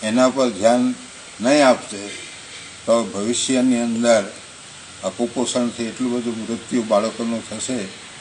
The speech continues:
જેનો કોઈ જવાબ નથી. એટલે આ તો તાત્કાલિક અસરથી બંધ કરાવવું જોઈએ. કેટલા વખતથી આ બધું ચાલે છે અહીંયા આગળ, પણ ગીધ માનતા નથી.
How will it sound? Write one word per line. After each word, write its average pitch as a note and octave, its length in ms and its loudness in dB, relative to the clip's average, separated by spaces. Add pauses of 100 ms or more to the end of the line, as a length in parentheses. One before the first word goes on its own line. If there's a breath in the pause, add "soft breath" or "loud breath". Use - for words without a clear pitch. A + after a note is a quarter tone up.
(200)
જેનો A2+ 280 2
કોઈ A2+ 220 0
જવાબ G#2 400 4
નથી. F#2+ 320 -10 (640)
એટલે B2+ 380 0
આ A#2 220 0
તો C3+ 160 -2
તાત્કાલિક B2+ 680 2
અસરથી C3 520 0
બંધ B2 300 2
કરાવવું C3 420 2
જોઈએ. B2+ 260 0 (760)
કેટલા C3 320 6
વખતથી B2+ 580 2
આ B2 100 8
બધું B2 340 -2
ચાલે B2+ 320 4
છે C3+ 120 -4
અહીંયા A2 260 2
આગળ, G#2 260 -2 (760)
પણ B2 220 4
ગીધ A#2 360 2
માનતા B2+ 520 4
નથી. B2 480 0